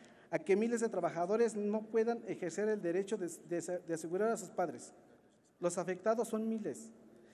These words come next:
transportistas, encuestadores, pilotos, sobrecargos, todo aquel que tenga que cambiar de, de residencia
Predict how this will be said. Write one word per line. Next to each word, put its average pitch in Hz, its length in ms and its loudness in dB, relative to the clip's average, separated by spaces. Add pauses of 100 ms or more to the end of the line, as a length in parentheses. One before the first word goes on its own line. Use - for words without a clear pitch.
(280)
transportistas, 160 720 -4 (680)
encuestadores, 165 840 2 (480)
pilotos, 170 580 0 (380)
sobrecargos, 175 680 2 (680)
todo 233 180 10
aquel 254 240 6
que 240 120 4
tenga 247 380 4 (240)
que 190 120 -4
cambiar 202 340 4
de, 196 400 2
de 185 100 2
residencia 220 680 -2